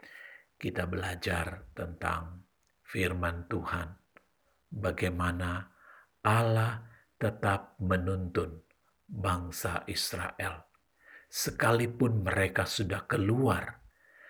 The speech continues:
dari tanah Mesir. Bukan berarti Tuhan membiarkan mereka. Bukan berarti Tuhan membiarkan mereka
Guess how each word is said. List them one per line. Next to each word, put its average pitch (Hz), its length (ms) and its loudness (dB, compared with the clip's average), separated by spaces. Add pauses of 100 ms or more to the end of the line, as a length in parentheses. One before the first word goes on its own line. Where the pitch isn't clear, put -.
(120)
dari 110 960 4 (320)
tanah 87 400 2
Mesir. 117 480 0 (880)
Bukan 147 360 4
berarti 110 840 0 (560)
Tuhan 95 400 0
membiarkan 87 800 2
mereka. - 480 -6 (640)
Bukan 135 320 4
berarti 117 720 4 (480)
Tuhan 101 720 0
membiarkan 98 640 2
mereka 92 560 0